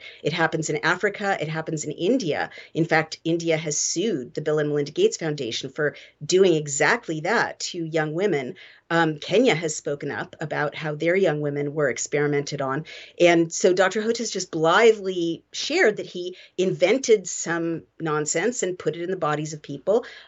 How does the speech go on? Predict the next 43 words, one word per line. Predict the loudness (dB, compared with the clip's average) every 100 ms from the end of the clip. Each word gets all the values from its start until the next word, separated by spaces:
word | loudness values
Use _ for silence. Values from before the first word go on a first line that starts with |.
| _
um, | 4 4 2 -2 _
and | 0 2
has | 2 2 0 -8 -8
kind | -4 -4
of | -6 -2
no | 0 0
patent. | 0 -2 0 -2 -2
And | -4 -4 -6 -20 _ _
I | 0
didn't | 2 2
hear | 0 -2
him | -2
say | -4 -2 0
he | 0
has | 0
F | -2 -2
D | -2
A |
approval. | -2 -2 -6 -2 -4 -4 -12 -20 -8
Uh, | 2 4 4 2
and, | 2 4 2 -2 0
and | 2 4
that | 2 0
should | -4 -6 -12 _ -6
show | -2 0
you | 0 -2
how | -6 -4 -4 -2
unscrupulous | -4 -6 -8 -8 -8 -8 -8
these | -10 -12
people | -12 -6 -2
are | 0
and | -2
what | -2
monsters | -2 -4 -4 -4 -6
they | -4 -2
are. | -2 -2 -6 -16 -20 -20 0
And | 6 6 6
I | 4
guess | 4 2
the | 2
last | 2 0 -2
thing | -2
is | 2 2 0